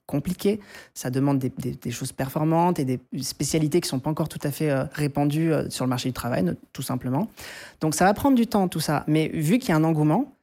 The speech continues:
ça va se décanter. Apple travaille sur les bons outils pour le faire.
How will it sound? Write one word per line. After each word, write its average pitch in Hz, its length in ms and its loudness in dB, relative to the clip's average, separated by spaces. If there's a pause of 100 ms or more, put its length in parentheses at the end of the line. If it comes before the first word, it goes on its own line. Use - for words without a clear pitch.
(240)
ça - 160 -2
va 170 120 4
se 160 60 0
décanter. 160 520 0
Apple 175 280 2
travaille 156 280 0
sur 151 140 -2
les 131 80 0
bons 170 280 2
outils 233 220 0
pour 214 160 2
le 202 80 4
faire. 202 380 0